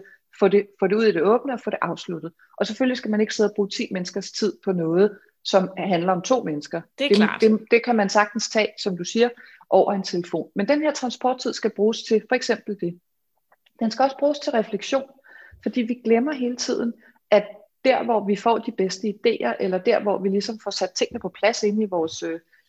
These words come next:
Speaker 1: vores hjernecomputer, det er der, hvor vi lige har de der fem eller ti minutter, som vi normalt ville have i en bil, eller i toget hjem, eller på en cykel, eller fra det ene mødelokale til det andet, sågar,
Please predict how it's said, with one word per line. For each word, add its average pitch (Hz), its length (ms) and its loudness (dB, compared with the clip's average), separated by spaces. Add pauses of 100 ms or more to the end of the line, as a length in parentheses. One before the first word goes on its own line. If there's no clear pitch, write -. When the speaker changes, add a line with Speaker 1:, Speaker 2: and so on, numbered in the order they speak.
(140)
Speaker 1:
vores 180 160 0
hjernecomputer, 180 920 0 (340)
det - 120 0
er 262 160 4
der, 254 120 2
hvor 254 140 0
vi 220 100 -2
lige 240 160 -2
har - 460 -2 (120)
de 247 100 0
der 247 240 -2
fem 247 200 4
eller 202 140 -2
ti - 280 -4
minutter, 208 360 0 (280)
som 220 220 2
vi 220 80 4
normalt 208 460 0
ville 208 180 0
have 214 320 2
i 196 40 -4
en 151 280 -6
bil, 240 340 -2
eller 143 180 -8
i - 60 -10
toget - 440 2
hjem, 240 320 4
eller 170 320 0
på 185 80 -6
en 160 80 -6
cykel, 247 460 -4 (360)
eller 170 340 6 (180)
fra 180 120 2
det 170 180 0
ene 254 120 4
mødelokale 185 480 4
til 139 160 -4
det 131 60 2
andet, 226 360 2
sågar, 147 400 0